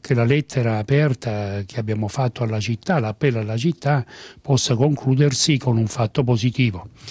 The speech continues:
Quello che io ci tengo a dire è che ognuno di noi è pronto ad assumere figure apicali.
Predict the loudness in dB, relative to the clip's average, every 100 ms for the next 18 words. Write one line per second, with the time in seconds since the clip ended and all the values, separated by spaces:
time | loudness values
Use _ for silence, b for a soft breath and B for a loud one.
0 | B B B 2 4 4 4 2 0 0
1 | 2 4 2 2 2 2 0 -4 -10 B
2 | B 2 6 8 8 6 6 4 4 0
3 | -4 -6 -10 B B B -4 -2 0 2
4 | 2 4 2 2 2 4 4 4 4 2
5 | 2 4 2 0 -2 -2 -4 -6 -8